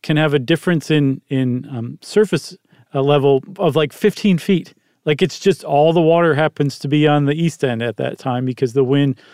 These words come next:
these seasonal winds pushed it down that way. I, that's just nuts. Like, I always think water's level. It's just always well level. Nope. Our friend wind makes it not so.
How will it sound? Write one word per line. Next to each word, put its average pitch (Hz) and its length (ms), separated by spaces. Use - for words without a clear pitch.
these 131 160
seasonal 139 520
winds 143 260
pushed - 380
it 135 80
down 147 280
that 110 220
way. 82 300
I, 240 220
that's 226 280
just 214 200
nuts. - 640
Like, 170 180
I 220 120
always 220 180
think 196 260
water's 190 500
level. 190 400
It's 156 180
just 147 180
always 139 320
well 180 220
level. 156 400
Nope. 185 300
Our 143 100
friend 165 400
wind 165 540
makes 131 320
it 135 180
not 127 260
so. - 360